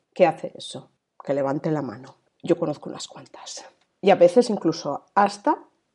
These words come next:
las sigo y me les pongo un me gusta. Soy incongruente como la naturaleza humana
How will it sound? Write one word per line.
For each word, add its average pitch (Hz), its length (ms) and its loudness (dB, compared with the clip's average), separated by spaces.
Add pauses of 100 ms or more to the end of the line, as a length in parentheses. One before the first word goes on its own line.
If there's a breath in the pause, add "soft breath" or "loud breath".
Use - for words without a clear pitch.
las 170 220 -2
sigo 320 560 2
y 240 100 2
me 208 100 0
les 185 280 6
pongo 262 320 6
un 247 100 4
me 220 100 -2
gusta. 143 540 -6 (920)
Soy - 260 0
incongruente 175 1120 -2 (200)
como 220 240 4
la 220 160 -2
naturaleza 175 920 -2 (200)
humana 151 460 -8